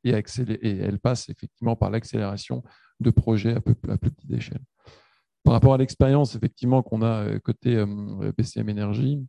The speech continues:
on, on s'est inscrit dans ces démarches, euh, alors, à, avec notre, euh, euh, notre touche de, de circuit court de, de l'énergie pour une raison effectivement d'appropriation. Et les premiers projets qu'on a effectivement réalisés montrent que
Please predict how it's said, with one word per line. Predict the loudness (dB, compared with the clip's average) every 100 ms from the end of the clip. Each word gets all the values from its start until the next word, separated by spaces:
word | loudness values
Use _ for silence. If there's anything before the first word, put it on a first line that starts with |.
| _ _ _ _ _ _ _ _ 0
on, | 2 2 0 -4 -6 -8 -12 -10
on | -6
s'est | -6 -4
inscrit | -4 -4 -2 0 2 0 -2
dans | -4
ces | -4 -2
démarches, | 0 0 -2 -6 -18 _
euh, | -10 -8 -8 -8
alors, | -6 -8 -10 _ _ _ _
à, | -10 -10 -10 -12 -10
avec | -6 -4 0
notre, | 0 0 2
euh, | 2 2 0 0 -4 -10 _ -2
euh, | 0 0
notre | 0 -2 -2 -2
touche | 4 2 2 -10
de, | -8 -4 -2 0 -2 -2
de | -2
circuit | 0 -2 0 4
court | 4
de, | 4 2
de | 2
l'énergie | 0 0 -2 -2 -2 -2 -6 _ _ _
pour | 6 8
une |
raison | 4 2 2
effectivement | -2 -6 -6 -4
d'appropriation. | -4 -4 -2 -2 -2 -4 -4 -4 -6 -6
Et |
les | -4
premiers | -4 -2 -2
projets | 0 2 0
qu'on | -2 -4
a | -4
effectivement | -6 -10 -4 -2
réalisés | 0 -2 -2 2 2
montrent | 2 -2 -4
que | 0 0